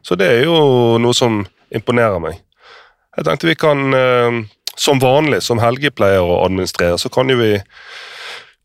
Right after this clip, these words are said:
krydre med noen av de spørsmålene som, eh, vi har fått inn på Twitter. Ehm, vi kan ta, ja,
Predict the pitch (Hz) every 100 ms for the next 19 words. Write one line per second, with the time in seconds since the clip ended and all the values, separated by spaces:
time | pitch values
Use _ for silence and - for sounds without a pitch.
0 | _ - - 143 165 - 190 147 131 117
1 | 117 110 110 - - - - - 156 139
2 | 160 156 - - 190 - - 90 85 80
3 | 78 - 85 82 82 82 90 92 - -
4 | 143 120 - - 127 _ 71 - - -
5 | - _ 139 120 117 117 117 117 110 101
6 | _ - _ 131 - 120 - - 165 123
7 | 95 85 85 _ _ _ _ _ _ -
8 | - - _ _ _ _ _ - _ _
9 | _ _ _ _ _ _ _ _ _ _
10 | 85